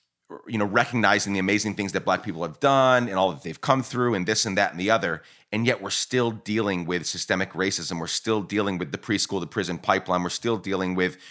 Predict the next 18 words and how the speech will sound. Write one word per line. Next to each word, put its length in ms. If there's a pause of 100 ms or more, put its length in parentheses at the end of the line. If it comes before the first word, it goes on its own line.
(400)
you 80
know, 100
I've 120
had 200
so 160
many 160
white 240 (220)
men, 500 (140)
uh, 60 (100)
it's 260
all 240
been 140
white 200
men 240
the 80
past 280
three 100
weeks, 340